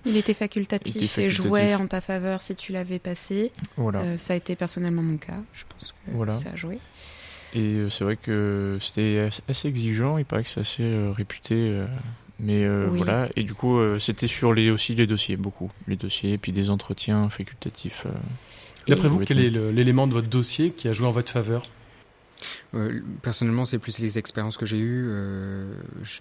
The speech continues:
Speaker 4: tout ce que j'ai fait était, euh, semblait très varié, mais dans le,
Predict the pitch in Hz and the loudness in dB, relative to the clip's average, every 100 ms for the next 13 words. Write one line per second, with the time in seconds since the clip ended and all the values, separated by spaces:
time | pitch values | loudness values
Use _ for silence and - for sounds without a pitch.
0 | _ - - 117 110 - 120 - 120 110 | _ -8 -2 0 0 0 -2 0 -2 0
1 | 101 95 92 95 92 110 113 113 110 - | -2 -2 -6 -8 -8 -2 0 0 2 0
2 | 110 107 110 123 120 104 110 104 101 98 | 2 0 2 2 2 0 0 0 0 -4